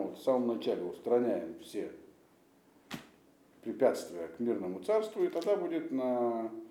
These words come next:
ну, так сказать, от Всевышнего будет нам мирно на, навсегда, то есть навсегда, по крайней мере, на время царства. Вот.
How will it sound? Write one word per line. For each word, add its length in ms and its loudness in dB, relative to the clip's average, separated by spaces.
ну, 120 -12
так 120 -8
сказать, 440 -2
от 120 -6
Всевышнего 540 0
будет 260 2
нам 240 0
мирно 420 2
на, 140 0
навсегда, 580 -4
то 180 -14
есть 140 -18
навсегда, 280 0
по 120 -4
крайней 280 0
мере, 140 0
на 140 -6
время 340 -4
царства. 440 -2
Вот. 200 -6